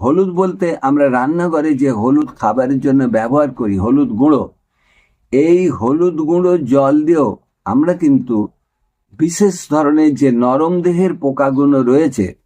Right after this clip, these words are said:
যেমন মিলিবাগ, জাপ পোকা, হোয়াইট ফ্লাই,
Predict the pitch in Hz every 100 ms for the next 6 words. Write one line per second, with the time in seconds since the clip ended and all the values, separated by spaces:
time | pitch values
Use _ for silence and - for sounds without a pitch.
0 | _ _ _ _ _ - 101 131 147 139
1 | 135 147 156 139 131 123 - _ _ _
2 | _ _ 92 127 117 - 123 123 120 117
3 | 117 107 123 120 _ 120 117 110